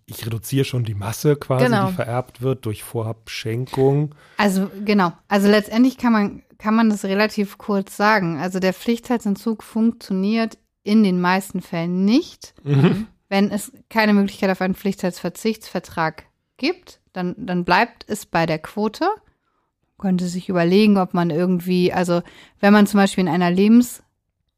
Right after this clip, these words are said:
Speaker 3: ähm, Part-, nicht Lebenspartnerschaft, sondern wenn man einen Lebensgefährten, eine Lebensgefährtin
Speaker 2: Mhm.
Speaker 3: hat,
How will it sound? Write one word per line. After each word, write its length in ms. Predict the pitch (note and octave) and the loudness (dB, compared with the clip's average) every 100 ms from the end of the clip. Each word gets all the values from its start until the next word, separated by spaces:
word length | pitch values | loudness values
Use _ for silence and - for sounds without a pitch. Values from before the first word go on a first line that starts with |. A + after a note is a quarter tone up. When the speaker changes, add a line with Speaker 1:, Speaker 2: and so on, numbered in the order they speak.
| - | -8
Speaker 3:
ähm, 320 | E3+ E3+ E3 | -2 -2 -2
Part-, 220 | F#3+ - | -2 -2
nicht 260 | G3+ F#3+ - | 0 -2 -2
Lebenspartnerschaft, 920 | G3 G3+ G3 - A3+ A3+ A#3 A#3 A3 | -2 -2 -2 0 0 2 -2 -4 -4
sondern 260 | G3+ F#3 F3+ | -4 -2 -2
wenn 120 | F3+ | -2
man 120 | F3+ | -4
einen 180 | F3 F3 | -2 0
Lebensgefährten, 800 | F3+ G#3 A3 - A3+ A#3+ A3+ - | 2 2 2 -2 -4 0 0 0
eine 180 | F#3+ F3+ | -2 0
Lebensgefährtin 720 | F#3 A#3 C4 A#3+ G3 G#3+ A3+ | 4 4 2 -4 -2 0 0
Speaker 2:
Mhm. 40 | G#3+ | 0
Speaker 3:
hat, 180 | G#3 | -2